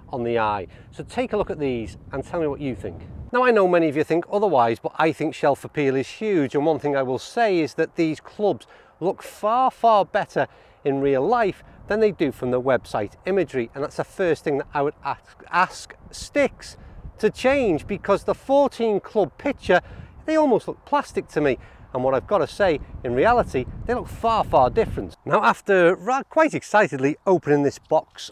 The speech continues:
of clubs from Stix, because I really wanted to know what do you get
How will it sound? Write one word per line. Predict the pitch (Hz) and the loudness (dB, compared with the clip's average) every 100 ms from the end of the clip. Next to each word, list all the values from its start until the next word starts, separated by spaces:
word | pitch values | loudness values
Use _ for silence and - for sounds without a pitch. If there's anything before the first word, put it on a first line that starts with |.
| - | -2
of | 147 127 - | -2 -2 -10
clubs | - 233 - | -4 -4 -2
from | 165 143 | -6 -6
Stix, | - - 190 - | -4 -4 -6 -6
because | 123 143 | -4 -2
I | 127 | 0
really | 127 131 175 165 147 | -2 -2 -2 -2 0
wanted | 139 131 127 | -2 -2 -4
to | 131 | -2
know | 131 120 - - - _ | 0 -2 -4 -20 -20 _
what | - 165 - | -2 -2 0
do | 151 | -4
you | 143 131 | -2 -2
get | 113 165 151 - | 0 2 2 -2